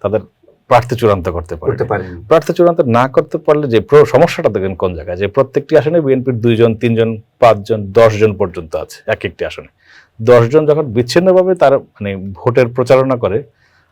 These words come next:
Speaker 1: মানুষ তখন কনফিউজড হয়, ভোটাররা কনফিউজড হয় যে প্রার্থী আসলে কে, কারে ভোট দিব।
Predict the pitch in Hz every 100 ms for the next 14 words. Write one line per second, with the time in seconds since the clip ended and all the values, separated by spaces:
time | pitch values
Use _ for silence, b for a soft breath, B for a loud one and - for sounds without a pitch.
0 | - 107 131 - - 143 120 117 123 123
1 | - - 107 101 117 120 123 127 117 110
2 | 104 92 92 85 _ 143 143 - - 101
3 | 82 85 123 127 104 80 80